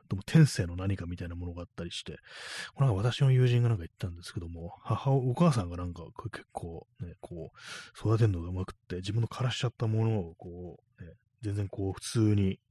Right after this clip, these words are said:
ね、こう、生きながらさせてるなんていうね、話を聞いたことがあるんですけども、まあ私ね、そういうのやったことないんで、実際どっちに転ぶかという感じですけども、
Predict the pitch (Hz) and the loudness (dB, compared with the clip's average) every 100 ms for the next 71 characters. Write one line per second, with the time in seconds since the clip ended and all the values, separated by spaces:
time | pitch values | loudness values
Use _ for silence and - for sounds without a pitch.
0 | - 85 85 80 - - - - - - | -12 -12 -12 -16 -18 -20 -20 -20 -20 -20
1 | _ _ - - 110 107 101 107 104 - | _ _ -10 -2 2 2 4 4 4 2
2 | 117 - 90 87 87 90 87 87 92 - | -2 -2 -6 -4 -6 -4 -4 -2 -4 -4
3 | 98 107 104 92 85 92 87 82 - - | -2 0 2 0 -2 -4 -6 -8 -12 -12
4 | 85 82 - 92 87 110 - 110 104 85 | -12 -12 -6 -6 -4 -6 -2 0 -2 -2
5 | - 95 92 - 117 98 87 82 92 - | -2 0 -2 2 2 2 -2 -4 -4 0
6 | 92 107 - 90 82 101 98 98 90 87 | 4 4 2 -2 -4 0 0 0 -4 -8
7 | 92 104 107 107 - - - 65 - | -2 2 4 4 2 -6 -10 -10 -12